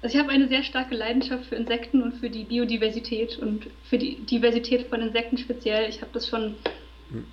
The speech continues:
Speaker 1: als Kind immer toll gefunden und ich fänd's einfach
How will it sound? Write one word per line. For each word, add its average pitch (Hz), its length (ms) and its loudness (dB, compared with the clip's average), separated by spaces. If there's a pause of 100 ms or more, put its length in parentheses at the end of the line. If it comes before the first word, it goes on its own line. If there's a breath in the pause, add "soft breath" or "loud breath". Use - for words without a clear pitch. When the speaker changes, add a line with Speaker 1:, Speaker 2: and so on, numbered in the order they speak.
(160)
Speaker 1:
als 226 240 -2
Kind 277 240 8
immer 240 220 2
toll 233 200 2
gefunden 233 600 -2
und 214 280 -6
ich - 160 -10
fänd's 233 240 2
einfach 233 440 -2